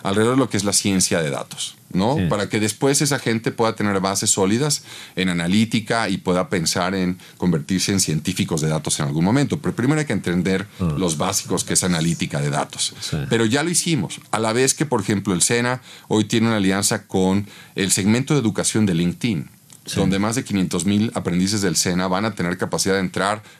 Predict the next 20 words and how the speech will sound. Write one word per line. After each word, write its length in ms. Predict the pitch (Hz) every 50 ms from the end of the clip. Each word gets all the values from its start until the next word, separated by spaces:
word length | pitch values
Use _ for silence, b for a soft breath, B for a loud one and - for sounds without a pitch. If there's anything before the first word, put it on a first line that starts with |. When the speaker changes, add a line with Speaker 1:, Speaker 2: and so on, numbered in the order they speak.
| B B
Speaker 1:
a 180 | - 90 90 92
cerca 300 | - - 110 98 - 120
de 60 | 107 85
trece 360 | - - 90 87 - 92 85
mil 260 | 90 101 107 110 107
contenidos 960 | - - 120 110 101 - - 85 82 92 113 143 143 - - - - - - - - 127
Speaker 2:
Sí. 120 | - - 85 -
Speaker 1:
de 100 | 143 98
altísimo 500 | 98 90 - - 117 110 - 147 131 117
impacto 680 | 107 95 - - 92 85 85 85 - - - 110 117 139 B B B B B
alrededor 580 | B 90 92 92 92 90 90 85 95 98 98 95
de 100 | 107 104
lo 160 | 95 90 80
que 260 | - - 87 85 90 92
es, 120 | 90 - -
eh, 220 | 90 87 82 80 69
LinkedIn, 680 | 95 98 101 104 98 - - 110 98 98 101 104 - -
eh, 280 | 90 85 80 78 78 64
Learning. 460 | 69 90 101 107 104 95 71 69 67 - - B B B B B
Speaker 2:
Sí. 80 | - 95